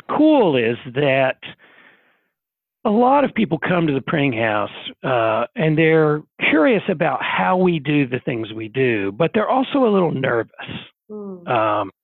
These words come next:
Speaker 1: you know, because of that, you know, what we call the veil of blindness, you know, uh, uh, among disabilities, if you, if you do a survey, you know, the number one feared disability is always blindness,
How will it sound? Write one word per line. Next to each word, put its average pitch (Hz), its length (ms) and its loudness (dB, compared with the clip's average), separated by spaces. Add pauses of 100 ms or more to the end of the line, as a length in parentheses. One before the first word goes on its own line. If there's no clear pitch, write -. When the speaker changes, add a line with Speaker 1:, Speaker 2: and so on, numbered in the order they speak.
(540)
Speaker 1:
you 170 80 0
know, 156 100 2
because 185 560 2
of 156 140 -2
that, 135 360 0 (560)
you 156 100 0
know, 139 80 2
what 151 200 2
we 160 80 4
call 135 300 2
the 113 220 -2
veil 113 360 2
of 101 160 -8
blindness, 98 540 -4 (160)
you 123 100 -12
know, 95 300 -8 (360)
uh, 95 420 -2 (340)
uh, 107 260 0
among 143 400 2
disabilities, 107 800 -2 (140)
if - 180 -14
you, 107 260 -10
if - 160 -20
you 104 140 -18
do 110 140 -2
a 92 40 -4 (140)
survey, 95 580 -4 (380)
you 101 80 -12
know, 98 100 -4
the 120 120 -2
number 139 420 2
one 120 420 0 (100)
feared 98 440 -6 (420)
disability 95 920 -6
is 107 120 -6 (120)
always 113 540 0 (460)
blindness, 151 420 -4